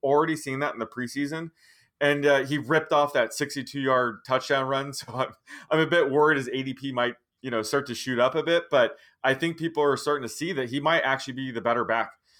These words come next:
in this backfield, honestly. So, um, looking at my expected yards per carry model last year, he was top ten and Najee Harris was bottom ten. So I think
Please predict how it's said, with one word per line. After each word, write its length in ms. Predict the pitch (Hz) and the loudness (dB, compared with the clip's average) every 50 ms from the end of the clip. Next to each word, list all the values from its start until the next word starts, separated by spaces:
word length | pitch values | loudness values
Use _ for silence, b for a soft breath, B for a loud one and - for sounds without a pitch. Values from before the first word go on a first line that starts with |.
| b b b b b | b b b b b
in 160 | 135 131 127 | -4 -2 -2
this 160 | 127 123 113 110 | -2 -2 -4 -2
backfield, 500 | - 113 117 123 123 - 113 104 101 107 | 0 0 0 0 -2 -2 -4 -2 0 2
honestly. 480 | 110 120 120 110 - - 104 101 101 | 2 2 0 -2 -6 -6 -8 -8 -8
So, 500 | 95 - - 127 117 110 110 104 95 - _ - | -6 -2 2 4 4 4 4 2 -2 -6 _ -2
um, 400 | 117 113 110 107 107 107 107 101 _ _ - 151 - | 0 2 2 2 2 0 -4 -8 _ _ -12 -12 -6
looking 360 | - 143 160 160 - 160 151 151 | -2 0 0 0 0 0 0 0
at 140 | 151 143 | 2 2
my 320 | 131 127 120 117 113 110 - - _ _ _ _ _ _ _ _ - | 2 2 2 2 2 0 -2 -6 _ _ _ _ _ _ _ _ -8
expected 500 | 123 117 - - 147 139 - 143 127 117 | -6 -6 -2 0 0 0 0 -2 -2 0
yards 240 | 123 123 131 127 - | 0 0 0 -2 -4
per 160 | - 127 104 | -8 -10 -8
carry 400 | - - 117 120 131 135 127 - - | -6 -4 -2 -2 -2 -4 -6 -4 0
model 240 | 135 131 139 139 | 2 4 4 4
last 300 | 139 139 139 135 - - | 4 2 2 0 -2 -4
year, 180 | 147 151 - - b b b b b b b | -4 -4 -4 -6 b b b b b b b
he 120 | - 151 165 | 0 4 4
was 140 | 160 147 151 | 4 4 2
top 300 | - 143 147 143 - - | 0 -2 -2 -2 -2 -4
ten 240 | 139 143 143 143 139 | -4 -2 -2 -2 -2
and 200 | - 113 113 113 | -4 -6 -2 0
Najee 260 | 120 127 127 117 123 | 0 0 0 0 -2
Harris 220 | 127 127 120 - | -2 -2 -4 -4
was 100 | 107 98 | -8 -6
bottom 340 | - 110 110 113 120 117 107 | -2 0 0 2 0 -2 -8
ten. 360 | - - 104 98 95 95 95 | -8 -6 -6 -6 -6 -8 -8
So 140 | - - 120 | -2 0 2
I 80 | 120 117 | 2 2
think 220 | 131 151 143 | 2 0 -2